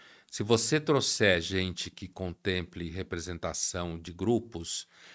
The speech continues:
e que ainda se mantenha, ah, o nível, eu acho que pode ser bom. É, o fato de você começar a trazer, por exemplo, a atriz ou o músico, que a priori não seriam,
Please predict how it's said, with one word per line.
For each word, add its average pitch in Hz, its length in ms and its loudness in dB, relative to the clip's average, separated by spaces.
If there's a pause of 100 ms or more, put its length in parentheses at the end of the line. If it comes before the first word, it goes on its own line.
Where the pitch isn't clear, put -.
(160)
e 98 80 -4
que 101 120 0
ainda 95 280 2
se - 180 -4
mantenha, 87 720 -4 (420)
ah, 82 400 -8
o 87 100 -4
nível, 92 640 0 (480)
eu 131 220 2
acho 123 180 -2
que - 80 -6
pode 127 200 0
ser 156 100 -2
bom. 104 320 2 (720)
É, 98 520 8
o 110 80 2
fato 165 400 6
de 131 100 -4
você 101 640 2
começar 92 480 2
a 95 40 2
trazer, 90 420 -2
por - 100 -6
exemplo, 90 320 -2
a 87 40 2
atriz 98 460 -2
ou 92 120 0
o 85 60 -4
músico, 95 600 -2
que - 120 2
a 107 100 6
priori 117 800 10
não 90 160 0
seriam, 90 720 2